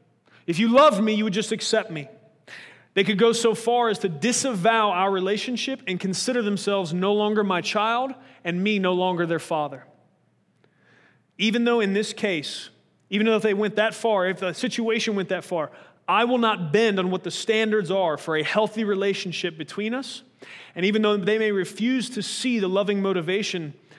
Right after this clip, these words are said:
for those standards and they might choose to reject me, even if that happened and went all the way to that point, they disavow me as their father.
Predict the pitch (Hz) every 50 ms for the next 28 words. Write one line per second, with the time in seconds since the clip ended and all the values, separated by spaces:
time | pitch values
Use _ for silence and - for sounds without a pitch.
0 | - _ - 185 180 180 180 160 - - 202 196 214 226 240 233 165 185 180 175
1 | 180 185 180 180 - - 208 196 170 - 170 160 156 147 185 196 196 - 240 254
2 | 277 254 - - - - - - - _ _ _ _ _ _ _ _ _ _ _
3 | _ _ - 220 247 226 262 247 175 240 247 220 202 214 214 208 202 185 175 170
4 | 180 190 185 190 208 202 202 208 196 185 202 185 - - - 190 170 147 143 135
5 | 170 190 202 170 143 135 214 226 220 - 247 196 151 214 214 214 202 185 180 175
6 | 175 156 151 175 160 - - 190 175 160 143 131 120 -